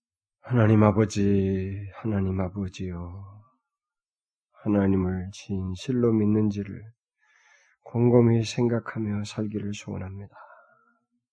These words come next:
진짜 믿는다고 말만 하면서 하는 것은 아닌지,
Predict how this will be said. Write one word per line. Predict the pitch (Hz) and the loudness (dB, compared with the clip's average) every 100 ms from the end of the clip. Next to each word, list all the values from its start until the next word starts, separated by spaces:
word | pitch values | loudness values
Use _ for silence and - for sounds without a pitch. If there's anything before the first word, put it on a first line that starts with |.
| _ _ _ _ | _ _ _ _
진짜 | - 104 104 | -4 -2 2
믿는다고 | 101 101 101 104 101 101 95 95 | 4 6 8 8 8 4 2 2
말만 | 90 92 98 101 98 92 | 2 2 6 6 6 2
하면서 | 98 101 101 - | -2 -4 -6 -6
하는 | 92 101 | -6 -6
것은 | 98 98 101 | -6 -8 -10
아닌지, | 90 92 95 95 90 90 92 | -8 -8 -6 -8 -10 -12 -14